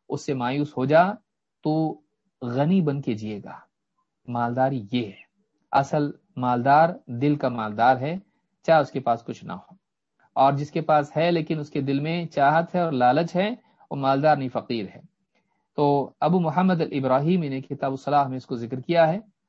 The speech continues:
اور شیخ الالبانی نے صحیح الجامع الصغیر میں تین ہزار سات سو چھہتر پر اس کو حسن کہا ہے۔ طمع سے، لالچ سے، لوگوں کے پاس جو کچھ ہے اس میں دھیان ڈالنے سے انسان بے عزت ہوتا ہے۔ حسن بصری رحمۃ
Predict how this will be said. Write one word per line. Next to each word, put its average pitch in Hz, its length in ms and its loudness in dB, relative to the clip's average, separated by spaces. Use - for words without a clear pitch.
اور 123 140 -2
شیخ 143 240 -8
الالبانی 131 440 0
نے 131 80 -8
صحیح 127 200 -6
الجامع 117 240 -6
الصغیر 127 460 -2
میں 127 220 -8
تین 147 200 -2
ہزار 127 320 0
سات 131 300 0
سو 139 320 -6
چھہتر 143 420 -2
پر 139 120 -6
اس 117 120 -6
کو 151 120 -6
حسن 110 320 -10
کہا 98 200 -12
ہے۔ - 160 -18
طمع 220 280 6
سے، 180 360 2
لالچ 175 480 6
سے، 180 380 -2
لوگوں 170 300 0
کے 175 120 0
پاس 160 280 4
جو 160 120 -2
کچھ 160 220 -6
ہے 160 60 0
اس - 160 -6
میں 156 100 -6
دھیان 139 460 -4
ڈالنے 175 340 0
سے 151 140 -6
انسان 143 340 -6
بے 135 120 -2
عزت 123 280 -8
ہوتا 95 200 -14
ہے۔ - 140 -18
حسن 151 220 -4
بصری 160 320 -2
رحمۃ 131 160 -6